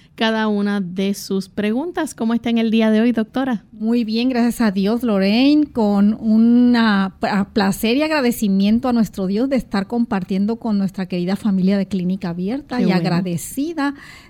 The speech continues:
Speaker 2: de cómo el Señor bendice estas ondas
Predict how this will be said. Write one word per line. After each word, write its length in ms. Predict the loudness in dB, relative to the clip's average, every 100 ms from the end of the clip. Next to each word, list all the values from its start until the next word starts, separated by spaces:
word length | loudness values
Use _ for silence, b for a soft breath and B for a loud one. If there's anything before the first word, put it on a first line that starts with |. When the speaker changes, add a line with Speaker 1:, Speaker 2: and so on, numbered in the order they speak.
| -4
Speaker 2:
de 260 | 0 0
cómo 340 | 0 0 2 0
el 80 | 0
Señor 360 | 0 0 0
bendice 840 | 0 2 2 0 -2 -4 -2 0 0
estas 400 | -2 -4 -8 -6
ondas 680 | -2 2 2 2 -4 -8